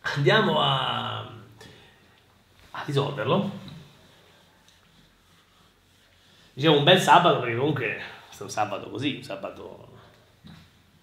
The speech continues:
sabato post pasquale, no? Quindi siamo, abbiamo tutti quanti la pancia bella piena. <laughs> Allora, eh, risolviamo l'integrale e vediamo se ci è convenuto passare da x, y a v. Direi proprio di sì, perché l'integrale diventa integrale doppio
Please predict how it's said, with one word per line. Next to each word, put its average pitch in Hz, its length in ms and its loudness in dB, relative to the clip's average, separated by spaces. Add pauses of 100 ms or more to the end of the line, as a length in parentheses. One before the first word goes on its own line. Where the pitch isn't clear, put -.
(1400)
sabato 113 280 -12
post 127 320 -10
pasquale, 147 800 2
no? 139 340 -12 (520)
Quindi 110 380 -12
siamo, 113 180 -14
abbiamo 113 240 -8
tutti 113 140 -10
quanti 120 240 -10
la 113 80 -8
pancia 120 340 -10
bella 123 240 -6
piena. 160 760 0 (100)
<laughs> - 340 -18
Allora, 139 400 -2 (560)
eh, 113 480 -10 (2000)
risolviamo 170 540 4
l'integrale 127 380 -2
e - 20 0
vediamo 233 300 6
se 175 100 2
ci 160 100 -2
è 143 40 -6
convenuto 165 440 4
passare 131 800 2
da 131 160 -6
x, - 160 -6
y 139 260 -6
a 127 100 -6
v. 117 280 -6
Direi 208 180 6
proprio 170 200 6
di 165 100 4
sì, - 220 -4
perché 131 240 -6
l'integrale 180 400 4
diventa 123 300 0
integrale 175 380 2
doppio - 380 -6